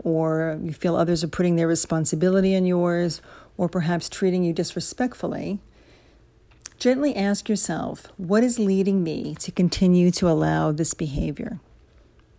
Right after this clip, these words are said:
Again, no judgment here. So this week, see if you can identify one limit. Start small. It's always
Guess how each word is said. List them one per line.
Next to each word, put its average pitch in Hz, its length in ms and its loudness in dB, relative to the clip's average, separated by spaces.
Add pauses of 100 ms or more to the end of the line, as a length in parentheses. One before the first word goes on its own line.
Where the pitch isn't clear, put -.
(720)
Again, 165 460 2
no 180 180 6
judgment 160 540 0
here. 156 300 -6 (1700)
So - 160 0
this 294 300 2
week, 175 520 -2 (800)
see - 200 0
if 294 140 2
you 294 80 8
can 285 160 4
identify 175 920 2
one 170 460 4
limit. 165 500 -4 (800)
Start 190 480 0
small. 160 720 0
It's - 120 -12
always 165 640 -2